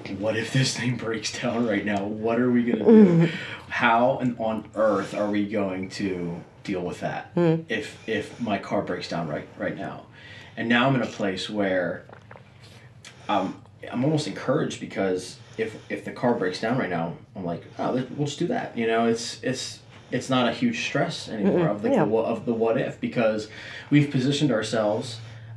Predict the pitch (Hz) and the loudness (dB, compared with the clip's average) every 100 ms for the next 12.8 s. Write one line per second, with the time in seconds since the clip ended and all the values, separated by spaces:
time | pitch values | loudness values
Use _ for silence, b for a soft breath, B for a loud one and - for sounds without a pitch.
0 | - 110 98 95 98 165 208 196 151 147 | -2 2 4 2 6 8 10 8 6 4
1 | 147 143 143 131 - 143 139 135 151 151 | 4 4 6 6 6 4 6 6 6 4
2 | 135 120 110 110 110 127 123 127 135 127 | 0 0 -2 -2 -2 0 2 2 2 2
3 | 107 117 123 127 113 113 113 110 104 120 | 2 2 4 4 0 -2 -2 -2 -6 -4
4 | 117 220 214 - 127 117 - - - - | -4 -4 -10 -4 -2 -2 -4 -18 -20 -20
5 | - - - 127 107 120 - 139 131 120 | -20 -20 -6 -4 0 -2 -2 -2 0 0
6 | 110 - 127 139 139 95 80 - - - | -2 -2 0 0 0 -2 -4 -6 -16 -20
7 | B B B - - 120 117 110 107 - | B B B -8 0 2 4 4 0 0
8 | 120 110 117 117 117 117 - - - - | 0 2 0 0 0 -2 -8 -20 -20 -20
9 | - - _ - - 120 135 123 - 135 | -20 -20 _ -14 -8 -2 0 0 0 -4
10 | - - 120 107 101 110 123 107 117 101 | -2 -2 0 2 2 2 2 0 -4 -2
11 | 101 101 107 - 98 - - 113 - - | -2 -4 -6 -6 -8 -8 -6 -6 -6 -8
12 | - - - - - 165 160 | -8 -10 -10 -8 -2 0 0